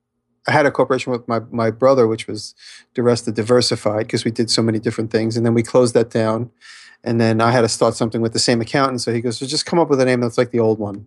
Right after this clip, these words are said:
And I was like, "Okay, Dir-, how about Diresta Unlimited?" 'Cause I didn't want it to be like Diresta Woodworking or Diresta Fabrication.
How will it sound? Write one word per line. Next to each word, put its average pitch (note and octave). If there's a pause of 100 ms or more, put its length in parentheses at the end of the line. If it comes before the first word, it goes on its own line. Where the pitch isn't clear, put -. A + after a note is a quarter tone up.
And A#2
I -
was A2+
like, A2
"Okay, A2+
Dir-, B2
how B2
about B2+
Diresta A#2
Unlimited?" A2+
'Cause -
I C3
didn't C3
want A#2+
it A2+
to A2
be A#2
like A2+
Diresta A2+
Woodworking A2+
or G#2
Diresta A2+
Fabrication. A2+